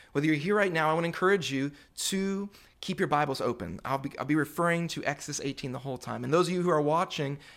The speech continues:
online, I, I want you to do the same. And my hope and prayer is that as we work through all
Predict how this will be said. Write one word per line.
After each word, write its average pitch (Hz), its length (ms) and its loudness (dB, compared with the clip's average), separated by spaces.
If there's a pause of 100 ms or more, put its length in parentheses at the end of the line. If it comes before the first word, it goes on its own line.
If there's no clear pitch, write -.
(140)
online, 156 460 4
I, - 100 2
I - 120 -2
want 180 220 -2
you 156 60 -8
to 151 140 -4
do 143 120 0
the 127 100 -2
same. 92 320 -8
And 110 80 -2
my 190 140 4
hope 247 160 0
and 190 100 0
prayer 143 320 0
is 120 120 -4
that 143 100 -2
as 147 180 -2
we 135 140 -6 (320)
work 202 300 2
through 151 400 -2 (460)
all 202 520 4